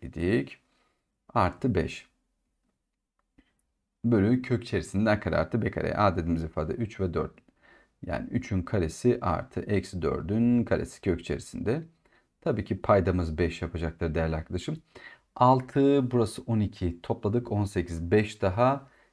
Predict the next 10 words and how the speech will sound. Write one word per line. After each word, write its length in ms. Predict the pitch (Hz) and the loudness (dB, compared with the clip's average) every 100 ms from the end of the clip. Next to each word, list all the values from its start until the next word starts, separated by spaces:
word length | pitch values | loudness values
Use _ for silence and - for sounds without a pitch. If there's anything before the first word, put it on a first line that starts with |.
| _ _ | _ _
yirmi 1000 | 95 98 110 90 95 127 139 143 143 135 - _ - | -2 2 2 2 4 6 6 6 6 2 -4 _ 0
üç. 320 | 113 - - _ _ _ _ _ _ _ _ | 0 0 -12 _ _ _ _ _ _ _ _
Şimdi 260 | - 95 95 | -6 0 4
yirmi 240 | 156 196 | 4 4
üç 200 | 196 - | 0 2
bölü 200 | 339 185 | 4 6
beş 260 | 170 - - | 4 4 -2
ifadesi 760 | - 104 98 101 - 117 92 | 2 4 4 2 -4 -6 0
D. 240 | 101 92 78 _ - - _ - | 4 4 0 _ -20 -20 _ -2
Yani, 280 | 90 87 | 0 0